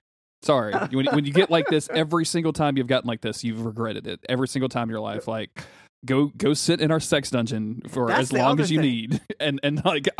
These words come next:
Speaker 1: I will
Speaker 2: Yeah.
Speaker 1: let you out when you're ready to have a conversation.
Speaker 2: Go hang out with Cass. I'm going with Jody. But that is the other thing. You make a good point of Dean acts like this, and he always regrets it.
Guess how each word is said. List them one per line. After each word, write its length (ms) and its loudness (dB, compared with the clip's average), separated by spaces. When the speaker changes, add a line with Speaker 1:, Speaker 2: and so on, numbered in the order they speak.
Speaker 1:
I 80 4
will 100 4
Speaker 2:
Yeah. 80 4
Speaker 1:
let 160 0
you 140 -2
out 240 4
when 140 2
you're 100 0
ready 240 0
to 100 -2
have 140 0
a 60 -2
conversation. 600 -6
Speaker 2:
Go 140 0
hang 240 0
out 100 0
with 160 -2
Cass. 420 0
I'm 140 -4
going 180 -2
with 120 -4
Jody. 180 0
But 140 -4
that 120 0
is 80 -2
the 100 -4
other 60 -4
thing. 180 -6
You 80 -2
make 120 -4
a 60 -6
good 180 -2
point 320 -2
of 340 0
Dean 240 0
acts 240 -4
like 140 -2
this, 220 -2
and 80 -2
he 60 -4
always 260 0
regrets 320 -4
it. 100 -4